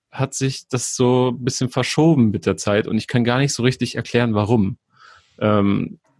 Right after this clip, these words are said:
ich glaube, damals war auch so das Trettmann-Release so ein bisschen im Weg. Äh, da hatten ja auch viele dieses Phänomen, dass, dass, äh, sie erst mit der Zeit in das Trettmann-Album reingekommen sind, weil D I Y so große Fußstapfen hinterlassen hat.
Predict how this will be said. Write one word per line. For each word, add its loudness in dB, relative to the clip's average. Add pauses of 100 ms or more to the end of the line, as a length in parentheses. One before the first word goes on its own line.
(200)
ich -14
glaube, 4
damals 2
war 4
auch 0
so 0
das 2
Trettmann-Release 4
so 0
ein 0
bisschen 0
im 0
Weg. 2 (340)
Äh, 2 (640)
da 2
hatten 0
ja 4
auch 0
viele 2
dieses 0
Phänomen, 2
dass, -2 (840)
dass, -10
äh, 0
sie 2
erst 0
mit 0
der 2
Zeit -2
in -2
das -2
Trettmann-Album 0
reingekommen 2
sind, 0
weil 4
D 2
I 6
Y 4
so 2
große -2
Fußstapfen 0
hinterlassen -2
hat. -4